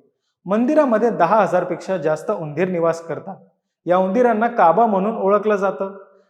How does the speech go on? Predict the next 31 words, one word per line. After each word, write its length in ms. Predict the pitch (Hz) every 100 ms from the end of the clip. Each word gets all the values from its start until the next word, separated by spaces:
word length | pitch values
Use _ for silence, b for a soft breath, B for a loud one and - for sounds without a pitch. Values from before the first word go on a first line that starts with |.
| -
या 140 | 208
उंदीरांमागची 680 | 214 175 202 233 233 226 254
आख्यायिका 500 | 233 160 196 196 185
अशी 300 | 160 143 240
आहे 280 | 233 147 160
की 340 | - - 247
करणी 360 | 233 208 220 285
मातेचा 420 | 247 196 196 208
एक 220 | 180 175
मुलगा 360 | 185 202 165 175
एका 220 | 165 190
तलावात 440 | 185 156 160 160 185
बुडून 380 | 139 160 208
मेला. 240 | 180 139 120 - _ _ _ _
तो 60 | 175
जिवंत 420 | 139 151 185 208
व्हावा 440 | 233 220 185 190 - - -
म्हणून 260 | 214 262
करणी 280 | 208 196 254
मातेने 460 | 262 180 185 214 190
यमराजाला 520 | 165 170 170 156 175
विनंती 440 | 160 156 208 226
केली. 540 | - 156 123 - _ _ _ 139
यानंतर 400 | 151 175 170 170
यमराजाने 580 | 160 170 185 185 180
त्या 180 | 180 190
मुलाला 420 | 180 165 175 180
उंदराच्या 540 | 202 170 175 240 240 214
रूपात 280 | 175 160 196
परत 300 | - 165 175
पाठवलं. 480 | 160 135 135 120